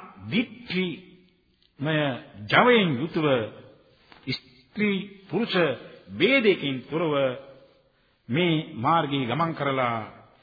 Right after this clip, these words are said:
නිබ්බානස්සේව සන්තිකේ උතුම් අමා මහ නිවන් සැපත ලබා ගැනීමේ හැකියාව ලැබෙන බව බුදුරජාණන් වහන්සේ මේ ධම්මරත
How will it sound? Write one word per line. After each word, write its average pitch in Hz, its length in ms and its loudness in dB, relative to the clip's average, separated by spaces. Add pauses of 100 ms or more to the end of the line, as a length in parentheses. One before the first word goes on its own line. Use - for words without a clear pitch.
(220)
නිබ්බානස්සේව 147 840 0
සන්තිකේ 127 800 -12 (800)
උතුම් 220 380 2 (440)
අමා 185 380 6
මහ 160 200 0 (800)
නිවන් 190 440 4
සැපත 160 380 -4 (720)
ලබා 160 400 10
ගැනීමේ 151 600 2
හැකියාව 139 680 -4
ලැබෙන 151 360 -2
බව 131 220 -2 (800)
බුදුරජාණන් 139 560 0
වහන්සේ 120 600 -4 (440)
මේ 156 200 0
ධම්මරත 131 460 -2